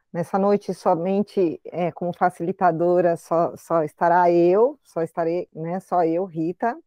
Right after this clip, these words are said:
O Juliano não poderá estar presente, então a gente, é, precisa aí de uma colaboração de vocês. E hoje nós faremos, terminaremos, é, o capítulo nove, que é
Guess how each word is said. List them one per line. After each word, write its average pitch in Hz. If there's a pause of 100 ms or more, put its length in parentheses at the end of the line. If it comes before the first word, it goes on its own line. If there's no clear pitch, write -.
(380)
O 165
Juliano 160
não 165 (140)
poderá 160
estar 151
presente, 175
então 175
a 165
gente, 165
é, 156
precisa 160
aí 151 (140)
de 185
uma 165
colaboração 156
de 151
vocês. 175 (840)
E 214
hoje 233
nós 233
faremos, 220
terminaremos, 208
é, 180
o 165
capítulo 196
nove, 226
que 165
é 160